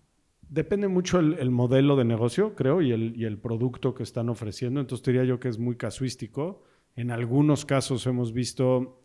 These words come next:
que sí pueden ir al mercado Estados, de Estados Unidos, y ese es el que más quieres, asumiendo que sí tienes una ventaja competitiva real y que sí tienes un diferenciador contra lo que existe en la competencia de Estados Unidos, otra vez por el tamaño del mercado. Pero nuevamente,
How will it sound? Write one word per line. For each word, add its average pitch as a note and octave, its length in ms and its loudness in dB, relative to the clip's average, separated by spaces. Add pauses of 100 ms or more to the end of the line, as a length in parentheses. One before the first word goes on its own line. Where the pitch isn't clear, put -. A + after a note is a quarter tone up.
que A#2 140 -8
sí - 240 -2
pueden B2 340 2
ir A#2+ 80 2
al B2 100 0
mercado A#2+ 720 0
Estados, A#2 480 -8
de A2+ 80 -8
Estados A#2+ 320 -4
Unidos, B2+ 340 0
y C3 40 2
ese C3+ 180 2
es B2 180 -2 (400)
el A#2 160 -10
que C3 100 -6
más C3 280 -4
quieres, C#3 500 2
asumiendo B2 500 -2
que A#2+ 120 -6
sí C3 160 -6
tienes A#2+ 260 -6
una B2 140 -4
ventaja A2+ 400 -6
competitiva A#2 600 -8
real A#2 360 -6
y A2+ 40 -8
que A2 120 -14
sí B2 180 -10
tienes A2+ 340 -10
un A#2+ 120 -8
diferenciador A2+ 680 -4
contra A2+ 280 -8
lo G#2+ 160 -6
que A#2+ 80 -8
existe A#2 360 -10
en A2+ 60 -8
la G#2 80 -8
competencia A2+ 540 -8
de - 20 -4
Estados A2+ 340 -8
Unidos, A#2+ 380 -4 (320)
otra B2 220 -8
vez A2+ 100 -8
por B2 140 -6
el A2 80 -6
tamaño B2+ 320 -2
del B2 80 -2
mercado. C3 560 -4 (1200)
Pero C3 220 -2
nuevamente, D#3+ 1080 2